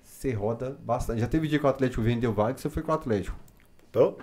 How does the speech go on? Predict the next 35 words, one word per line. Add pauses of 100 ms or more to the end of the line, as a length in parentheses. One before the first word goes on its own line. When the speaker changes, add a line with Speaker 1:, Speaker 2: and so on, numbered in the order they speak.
(460)
Speaker 1:
O
Atlético
vendeu
umas
vagas
no
voo,
você
foi
também,
não
foi?
Contigo?
Speaker 2:
Fui
várias
vezes.
Eu
sempre
ia
muito
com
a, (220)
com
a
comissão
técnica. (300)
Eu
tenho
uma,
eu
tenho
até
uma
história,
né?